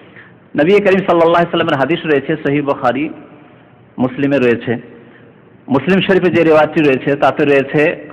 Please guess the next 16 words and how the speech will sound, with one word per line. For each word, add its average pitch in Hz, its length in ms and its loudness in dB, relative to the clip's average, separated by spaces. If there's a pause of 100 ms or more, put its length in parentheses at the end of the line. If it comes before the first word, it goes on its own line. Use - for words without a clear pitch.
"হাক্কুল 151 380 -2
মুসলিমে 151 520 -2 (480)
আলাল 123 280 2
মুসলিমে 139 460 -2
খামস", 110 300 -4 (760)
একজন 135 380 0
মুসলিমের 165 640 0 (840)
আর 123 160 0
একজন 151 280 2
মুসলিমের 165 500 2
ওপর 180 320 2
অধিকার 147 560 0
হচ্ছে, 165 320 -2
প্রাপ্য 156 400 -2
হচ্ছে 151 240 -2
পাঁচটি, - 420 -6